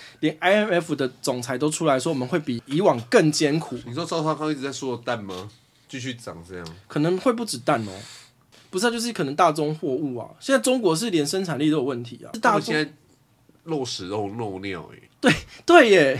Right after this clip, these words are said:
Speaker 2: 对，所以没有人要在乎中国。
Speaker 1: 好了，反正就是
Speaker 2: 他们先在乎自己的肛门。
Speaker 1: 对，可是因为你所有的物价被推升了，
Speaker 2: 嗯。
Speaker 1: 然后接下来我们又要面临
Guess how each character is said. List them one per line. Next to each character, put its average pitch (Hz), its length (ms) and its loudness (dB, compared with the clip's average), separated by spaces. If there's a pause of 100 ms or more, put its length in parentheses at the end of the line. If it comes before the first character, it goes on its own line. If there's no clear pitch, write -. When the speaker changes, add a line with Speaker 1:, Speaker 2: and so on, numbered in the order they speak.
(140)
Speaker 2:
对， 156 120 0
所 185 120 -4
以 220 60 -2
没 190 80 -4
有 170 80 2
人 120 80 2
要 127 40 0
在 135 140 2
乎 127 140 -4
中 113 240 -6
国。 - 180 -10
Speaker 1:
好 160 140 2
了， 175 100 4
反 185 140 2
正 254 100 2
就 302 60 2
是 - 20 4
Speaker 2:
他 294 60 4
们 196 80 6
先 196 100 4
在 196 160 2
乎 165 120 -2
自 170 60 -10
己 - 40 -10
的 113 120 -4
肛 117 220 -2
门。 110 160 -8 (920)
Speaker 1:
对， 131 220 0
可 190 140 0
是 277 140 6
因 311 120 6
为 240 320 4
你 165 120 0
所 170 180 0
有 220 140 4
的 170 100 -2
物 196 120 -4
价 185 160 0
被 170 140 -2
推 139 240 -4
升 117 280 -6
了， 113 80 -10 (260)
Speaker 2:
嗯。 113 220 -14
Speaker 1:
然 160 100 2
后 - 20 4
接 226 120 -2
下 233 100 2
来 196 60 6
我 151 40 4
们 139 140 -2
又 147 60 0
要 175 160 6
面 160 260 -2
临 120 260 -6